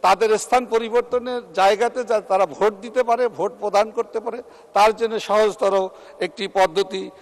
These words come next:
অনতিবিলম্বে বের করা দরকার। মাননীয় স্পিকার, আমি আওয়ামী লীগের তেইশে জুন পঁচাত্তরতম,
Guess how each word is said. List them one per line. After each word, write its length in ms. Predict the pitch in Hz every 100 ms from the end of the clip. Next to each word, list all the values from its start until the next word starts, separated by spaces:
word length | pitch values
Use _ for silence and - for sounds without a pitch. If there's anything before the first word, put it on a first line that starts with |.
| - -
অনতিবিলম্বে 760 | 175 196 202 180 190 190 185 180
বের 240 | 160 170
করা 240 | 165 156 143
দরকার। 420 | 139 127 - - - - -
মাননীয় 420 | 202 214 220 214 - - - - 190
স্পিকার, 500 | 196 - 226 202 214 196 - - -
আমি 300 | 196 214 196 - - - - _ _
আওয়ামী 420 | - 180 208 220 220
লীগের 360 | 226 220 220 185 - - - - - - - - -
তেইশে 360 | 180 208 - 226
জুন 360 | 202 214 220 240
পঁচাত্তরতম, 840 | 202 - 220 - 202 - 202 202